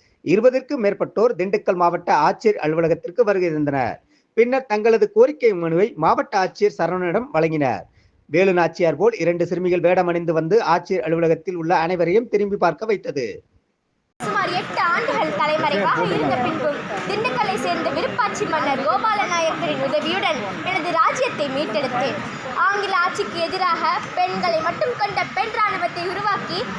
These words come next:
Speaker 2: ஆங்கிலேயருக்கே அச்சத்தை உண்டாக்கியவள். என்னை கௌரவிக்கும் பொருட்டு, மாண்புமிகு தமிழக முதல்வர் மு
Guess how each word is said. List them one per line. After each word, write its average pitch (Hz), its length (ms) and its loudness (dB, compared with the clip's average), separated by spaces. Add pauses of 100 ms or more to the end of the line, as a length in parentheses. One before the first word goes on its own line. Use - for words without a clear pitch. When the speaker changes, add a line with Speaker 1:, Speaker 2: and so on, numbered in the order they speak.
Speaker 2:
ஆங்கிலேயருக்கே 370 640 -2
அச்சத்தை 427 540 0
உண்டாக்கியவள். 339 680 -2 (300)
என்னை 349 220 0
கௌரவிக்கும் 453 680 0
பொருட்டு, 339 460 0 (320)
மாண்புமிகு 427 720 0
தமிழக 466 400 2
முதல்வர் 320 520 0
மு 381 100 0